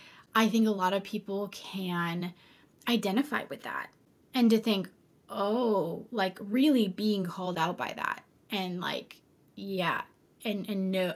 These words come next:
like, know that their experience <laughs> shows them that, yeah, it is far worse than dying. Um, this quote reminds me to remain really,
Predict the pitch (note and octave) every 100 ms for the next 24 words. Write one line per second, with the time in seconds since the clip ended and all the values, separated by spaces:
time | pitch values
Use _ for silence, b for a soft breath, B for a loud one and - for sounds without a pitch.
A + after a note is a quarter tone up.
0 | G#3+ F#3 F3+ G3 G3 G3+ G3+ F#3+ F3+ -
1 | G3+ F#3 E3+ - - B3 B3+ G3 F#3+ -
2 | - - A#3+ B3 A#3 A3 F3 F#3 - B
3 | B B - E3 F3+ - F3+ F#3 F3 -
4 | G#3+ - - - - - - E2+ A3 B
5 | B B B B A3 G3+ F3 - A3 -
6 | _ _ _ _ _ _ _ A3+ D#4 D#4+
7 | - E4 F4 F4+ B3+ F3+ G3+ A3+ C4+ C4+
8 | - A3 G3+ F#3 F3+ F3+ F3+ F3+